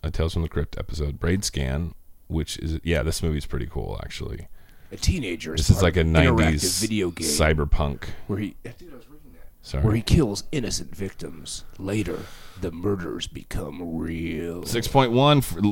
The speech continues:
Speaker 1: for what looks like a straight to, uh, video. I mean, it's rated lower than Alien three, but I never trust
Speaker 2: The only reason
Speaker 1: any
Speaker 2: Alien
Speaker 1: of
Speaker 2: three
Speaker 1: this
Speaker 2: got
Speaker 1: shit.
Speaker 2: any kind of ranking on it is because it's an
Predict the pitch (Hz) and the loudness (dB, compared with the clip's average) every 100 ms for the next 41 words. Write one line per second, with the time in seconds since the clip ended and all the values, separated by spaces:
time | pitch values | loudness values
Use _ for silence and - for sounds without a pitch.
0 | 90 117 107 110 107 123 - 107 104 95 | 4 6 8 8 6 4 6 6 6 4
1 | 107 104 101 98 90 90 87 87 82 80 | 6 6 8 8 8 8 8 6 6 2
2 | 76 87 101 95 92 85 82 82 - - | -2 2 4 6 8 6 4 -2 -12 -14
3 | - - - - 98 87 101 101 95 92 | -16 -16 -8 -4 0 4 8 10 8 4
4 | 80 85 - 90 98 104 92 95 104 107 | 0 -4 0 4 6 4 4 6 8 6
5 | 95 90 90 98 98 85 80 - 85 95 | 6 2 2 4 4 2 0 -4 0 2
6 | 87 78 80 80 87 87 87 90 - - | 4 2 0 0 2 2 0 0 0 2
7 | 82 78 - - - - - - - 143 | 2 2 -4 -4 -6 -6 -12 -18 -4 0
8 | 147 170 190 185 170 160 143 135 - 156 | 4 4 4 6 4 4 4 4 4 4
9 | 127 120 107 71 127 139 131 120 127 120 | 2 4 4 2 2 2 0 0 0 0
10 | 107 104 101 104 98 98 95 90 95 98 | 0 -2 -2 -4 -2 -2 -4 -4 -2 -2
11 | 90 82 92 | -2 -6 -8